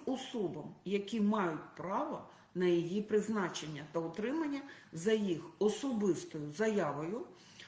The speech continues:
або заявою їх законних представників. На жаль, ви не визначили і не зазначили,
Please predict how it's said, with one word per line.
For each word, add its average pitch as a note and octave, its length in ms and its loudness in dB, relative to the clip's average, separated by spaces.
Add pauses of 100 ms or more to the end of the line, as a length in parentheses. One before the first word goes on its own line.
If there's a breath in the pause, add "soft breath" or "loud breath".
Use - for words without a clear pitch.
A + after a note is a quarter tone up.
або G3 280 2
заявою F#3+ 720 2 (240)
їх F3+ 180 4
законних F3+ 800 0 (380 loud breath)
представників. A#3 720 -2 (720)
На G#3+ 140 -2
жаль, D4 220 0 (160)
ви A#3+ 200 0
не B3+ 160 4
визначили E3+ 920 0
і G3 60 0
не G#3+ 180 4
зазначили, G#3 800 0